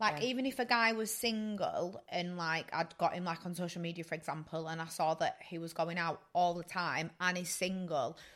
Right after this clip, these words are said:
Speaker 1: it's still a red flag to me.
Speaker 2: Yeah, and going out, not only when they go out, when you look on their Instagram, I don't know if this is an ick or a red flag, I think it's both, um, when they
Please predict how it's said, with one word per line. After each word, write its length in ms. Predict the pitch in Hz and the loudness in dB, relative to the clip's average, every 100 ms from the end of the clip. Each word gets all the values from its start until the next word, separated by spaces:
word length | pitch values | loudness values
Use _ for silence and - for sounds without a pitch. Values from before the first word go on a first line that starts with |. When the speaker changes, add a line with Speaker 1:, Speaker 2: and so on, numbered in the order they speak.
| - - _ | -20 -20 _
Speaker 1:
it's 180 | - 180 | -6 -6
still 260 | - 185 190 | -4 -2 0
a 60 | |
red 220 | 196 185 180 | 2 0 0
flag 320 | 175 175 - | -2 -2 -4
to 100 | 202 | -6
me. 300 | 196 190 208 - - _ - | -2 -2 -6 -16 -20 _ -2
Speaker 2:
Yeah, 360 | 185 170 165 165 - | 0 2 0 -6 -4
and 260 | 196 185 | -2 -2
going 240 | 180 190 185 | 2 4 4
out, 420 | 180 156 160 165 | 2 0 -2 -2
not 120 | 180 | -4
only 220 | 190 180 170 | -2 -2 -2
when 160 | 165 | -2
they 80 | 165 | -4
go 100 | 165 | -4
out, 440 | 165 156 139 147 - - - - - | -2 -2 -2 -4 -6 -12 -20 -16 -4
when 140 | 175 | 0
you 140 | 170 | 2
look 260 | 175 190 - | 4 2 2
on 80 | 180 | -2
their 120 | 175 | 0
Instagram, 540 | 170 170 - 170 139 147 | -2 -4 -6 -2 -2 -2
I 40 | |
don't 140 | 226 233 | -2 -2
know 40 | |
if 100 | 233 | -2
this 180 | 214 208 | -4 -4
is 120 | 196 | -2
an 100 | 180 | -2
ick 220 | 170 160 | -2 -2
or 140 | 165 151 | -2 0
a 40 | |
red 180 | 151 151 | 0 -4
flag, 260 | - 151 147 | -4 -4 -4
I 40 | |
think 240 | 143 160 156 | -6 -6 -8
it's 120 | - | -8
both, 540 | - 147 139 139 - - - - - | -4 -4 -4 -10 -14 -20 -20 -18 -4
um, 460 | 165 160 160 160 160 - | 0 0 0 -4 -8 -14
when 360 | 170 160 156 160 170 | -4 -2 -2 -4 -2
they 300 | 156 156 | 0 0